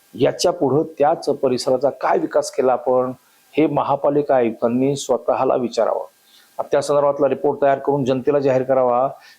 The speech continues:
की चरोलीचा गेल्या तीस वर्षामध्ये हा, हा विकास केला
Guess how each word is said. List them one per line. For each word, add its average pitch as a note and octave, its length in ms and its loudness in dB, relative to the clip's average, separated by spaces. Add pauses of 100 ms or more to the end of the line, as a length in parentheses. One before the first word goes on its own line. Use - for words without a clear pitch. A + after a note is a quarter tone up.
की B2 60 0
चरोलीचा D#3 600 2
गेल्या C#3 300 2
तीस D#3 340 0
वर्षामध्ये C#3 520 2
हा, C3+ 180 2
हा C#3 160 0
विकास C3 360 -2
केला B2 340 2